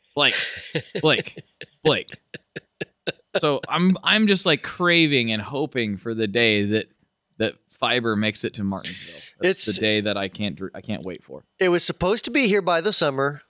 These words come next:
Speaker 2: Uh, apparently, there's not enough people in this area who want jobs doing, like, laying fiber or whatever. I guess it would be laying fiber. Uh,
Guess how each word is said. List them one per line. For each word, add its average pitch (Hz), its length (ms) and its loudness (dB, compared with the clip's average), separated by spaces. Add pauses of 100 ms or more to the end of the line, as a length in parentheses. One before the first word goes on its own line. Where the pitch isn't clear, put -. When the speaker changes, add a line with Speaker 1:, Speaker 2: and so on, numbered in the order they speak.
(380)
Speaker 2:
Uh, 117 200 4
apparently, 185 560 0
there's 147 240 0
not 156 180 0
enough 147 260 -2
people 151 320 0
in 139 100 2
this 139 180 0
area 131 340 2
who 135 240 0
want 135 380 -2
jobs 127 680 2 (280)
doing, 160 420 -2 (120)
like, 123 200 -2
laying 113 320 0
fiber 151 520 0 (160)
or 110 180 -2
whatever. 123 260 2
I 123 60 -4
guess 143 260 0
it - 20 -6
would 104 80 -8
be 98 80 -4
laying 92 280 -2
fiber. 101 460 -2 (1000)
Uh, 185 60 0